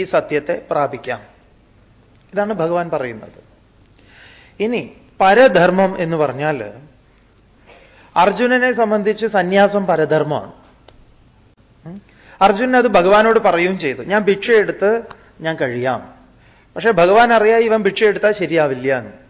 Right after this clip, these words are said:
കാരണം ആരെങ്കിലും ഭിക്ഷ കൊടുത്തിട്ടില്ലെങ്കിലോ അപ്പം ശരിയാക്കും. അവിടെ കിട്ടുന്ന സാധനം തന്നെ എടുത്തിട്ട് ഞാൻ ആരാന്ന വിചാരം? ലോകൈക ധനുർധരനാ, നിന്റെ മുന്നിൽ ഇങ്ങനെ കയ്യൊന്നും നീട്ടേണ്ട ആവശ്യമില്ല, മര്യാദയ്ക്ക് എടുക്കുക ഭിക്ഷ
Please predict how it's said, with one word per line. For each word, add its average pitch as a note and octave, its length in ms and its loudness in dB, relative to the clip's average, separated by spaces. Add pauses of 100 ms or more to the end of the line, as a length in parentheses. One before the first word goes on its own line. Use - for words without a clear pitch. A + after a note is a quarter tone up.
(460)
കാരണം G3 200 0
ആരെങ്കിലും G3 300 2
ഭിക്ഷ F#3+ 200 -2
കൊടുത്തിട്ടില്ലെങ്കിലോ F#3+ 720 0 (100)
അപ്പം - 200 -4
ശരിയാക്കും. D3+ 460 -4 (840)
അവിടെ G3 300 2
കിട്ടുന്ന G#3 480 -4
സാധനം F#3+ 360 0
തന്നെ F#3 140 -2
എടുത്തിട്ട് E3+ 360 -4 (120)
ഞാൻ E3+ 120 -2
ആരാന്ന G#3 340 2
വിചാരം? G3 400 -4 (720)
ലോകൈക G#3+ 440 2
ധനുർധരനാ, F3+ 640 2
നിന്റെ F#3 200 0
മുന്നിൽ G#3+ 280 0
ഇങ്ങനെ G#3+ 200 0
കയ്യൊന്നും G3+ 540 -2
നീട്ടേണ്ട F#3 300 -2
ആവശ്യമില്ല, C#3+ 440 -2 (240)
മര്യാദയ്ക്ക് G#3+ 340 4
എടുക്കുക F3+ 240 -4
ഭിക്ഷ D#3 220 -8